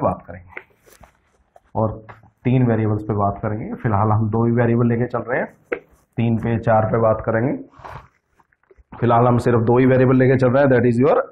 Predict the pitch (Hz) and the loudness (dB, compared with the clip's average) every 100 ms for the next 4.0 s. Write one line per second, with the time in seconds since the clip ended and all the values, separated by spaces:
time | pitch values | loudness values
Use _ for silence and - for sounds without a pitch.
0 | 135 - 117 98 92 90 - - _ - | -4 0 0 0 -2 -2 -10 -12 _ -10
1 | 110 170 190 - - - - 117 113 107 | -6 -2 -4 -6 -18 -20 -4 0 2 0
2 | 123 123 123 117 - - _ - 117 117 | 0 2 2 0 -4 -18 _ -2 2 2
3 | 131 190 160 113 117 - 110 110 107 101 | 2 0 -2 -4 -4 -2 0 0 0 -2